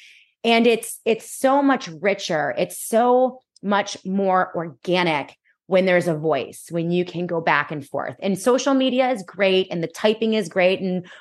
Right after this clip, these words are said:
I'm sure we'll be reading your comments on Rumble, um, 'cause we're gonna have the capacity to do that.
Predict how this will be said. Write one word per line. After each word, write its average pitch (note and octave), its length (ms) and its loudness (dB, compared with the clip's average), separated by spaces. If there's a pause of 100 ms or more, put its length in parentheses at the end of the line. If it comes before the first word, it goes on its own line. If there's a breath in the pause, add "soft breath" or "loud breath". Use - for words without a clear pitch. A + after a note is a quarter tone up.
(200 loud breath)
I'm G3+ 160 4
sure A#3+ 320 4
we'll B3 140 4
be A#3 160 2
reading A3+ 360 2
your A3 120 2
comments G#3 540 2
on G3+ 220 0
Rumble, F#3 720 0
um, F3 180 -6
'cause F3 200 -4
we're F3 120 2
gonna F3+ 120 -2
have F3 100 0
the F3 80 -2
capacity F3+ 540 -2
to E3+ 80 -4
do E3+ 160 0
that. F3 300 2